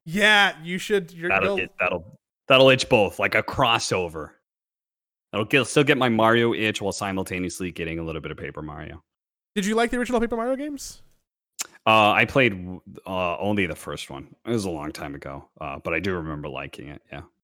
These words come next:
Speaker 1: Yeah, you should try Bug Fables. Would, would
Speaker 2: Okay.
Speaker 1: recommend. Go, go indie games. Um, but until that happens, I think, I think we'll do another show before you leave to Kiev, and then we'll figure out everything else that happens after that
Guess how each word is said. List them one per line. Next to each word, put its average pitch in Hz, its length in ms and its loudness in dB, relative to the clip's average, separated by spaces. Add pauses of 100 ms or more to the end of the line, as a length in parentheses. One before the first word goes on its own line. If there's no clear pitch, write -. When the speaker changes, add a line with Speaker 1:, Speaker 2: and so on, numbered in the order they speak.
(100)
Speaker 1:
Yeah, 214 100 0
you 185 80 -2
should 180 140 -8
try 196 140 0
Bug 165 240 0
Fables. - 520 -14
Would, 175 280 0
would 185 240 4
Speaker 2:
Okay. 175 120 6
Speaker 1:
recommend. 156 440 -4
Go, 175 200 2
go 180 260 -4
indie 165 260 -6
games. - 340 -20 (260)
Um, 180 400 -8 (720)
but 214 80 4
until 240 360 4
that 208 120 4
happens, 160 600 -2 (120)
I 185 80 6
think, 208 520 4 (400)
I 175 80 4
think 214 340 4
we'll 196 220 6
do 190 580 4
another 180 300 6
show 170 420 6
before 165 400 4
you 175 100 6
leave 180 180 4
to 185 60 -6
Kiev, 175 480 2
and 165 120 0
then 156 100 -2
we'll 156 100 -6
figure 156 300 -4
out 151 100 0
everything 151 300 -8
else 147 180 -4
that 160 80 -4
happens 147 280 -4
after 151 260 -4
that 147 460 -4